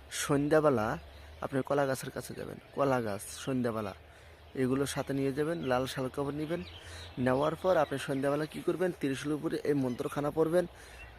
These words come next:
তারপরে মাটির ঘট, তার উপর, তার মধ্যে যে, এ, সাদা সরিষাগুলো রেখে দিবেন। রেখে দেওয়ার পর আপনি সরিষা পড়বেন মন্ত্রখানা, এই মন্ত্রখানা দিয়ে পরে তিনবার পরে তিনটে ফুঁক দিবেন, আর ত্রিশূলে তিনবার পরে তিনটে ফুঁক দিবেন। ফুঁক দেওয়ার পরে ওটা লাল শাল কাপড়ে রেখে দিবেন।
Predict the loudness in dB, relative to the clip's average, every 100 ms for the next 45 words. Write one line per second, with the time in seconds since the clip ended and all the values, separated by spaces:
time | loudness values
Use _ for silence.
0 | -2 0 2 4 4 4 4 4 4 4
1 | 2 -4 -6 -2 0 0 2 2 4 2
2 | 2 2 4 2 -4 -12 -18 -20 -12 -4
3 | 0 0 0 -4 -2 2 2 2 0 0
4 | 4 4 4 2 2 4 2 -2 -16 -2
5 | 4 6 6 6 4 2 0 0 0 0
6 | 2 0 0 2 2 4 2 0 -2 0
7 | 4 4 2 0 -2 -4 -2 -4 -6 -12
8 | -20 -18 -20 -14 -2 2 2 2 -12 -20
9 | -18 0 2 4 4 2 0 0 -2 -2
10 | -2 0 2 2 2 0 -2 -2 -4 -2
11 | -2 -2 -4 -6 -6 -6 -6 -10 -6 -8
12 | -6 -2 0 0 -2 -2 -4 -6 -16 -16
13 | -6 0 4 6 6 2 -2 -2 -2 -4
14 | -2 -4 -4 -4 -8 -8